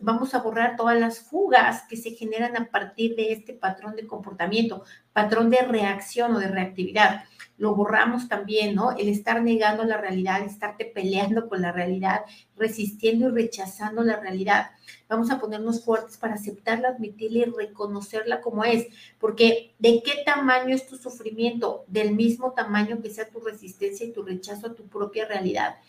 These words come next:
Vamos a aumentar aceptación, aceptación de la realidad. Aceptación no significa conformismo, no significa mediocridad. Es acepto que esto es así, ¿no? Está horrible, sí, está espantoso, ya lo vi.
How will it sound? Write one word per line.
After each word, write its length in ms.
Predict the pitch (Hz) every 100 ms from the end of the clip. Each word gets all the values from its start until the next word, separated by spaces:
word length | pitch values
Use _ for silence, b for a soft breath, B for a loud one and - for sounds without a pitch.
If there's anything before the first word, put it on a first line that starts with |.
| B B -
Vamos 280 | 208 240 247
a 60 |
aumentar 680 | 233 226 214 214 214 214 226
aceptación, 1080 | 240 240 247 - 180 180 - 226 226 208 220 -
aceptación 720 | 185 190 208 202 208 208 220 226
de 100 | 240
la 120 | 240
realidad. 540 | 220 190 196 202 196 B B B -
Aceptación 760 | 208 226 226 226 220 - 247 254
no 80 | 262
significa 600 | 262 240 220 233 226 233
conformismo, 720 | 220 202 196 196 214 214 233
no 160 | 220 214
significa 460 | 220 208 214 214
mediocridad. 720 | 208 202 190 196 190 226 208 B B B
Es 220 | - 226 - - -
acepto 680 | 196 190 - 269 269 330 330
que 420 | 247 214 - - -
esto 320 | 262 - 262
es 100 | 247
así, 320 | 220 - 185
¿no? 240 | 180 233 -
Está 240 | - 254
horrible, 380 | 262 285 247 185
sí, 320 | - - -
está 200 | - 202
espantoso, 600 | - 262 247 262 214 185
ya 160 | 185 190
lo 100 | 240
vi. 240 | 277 -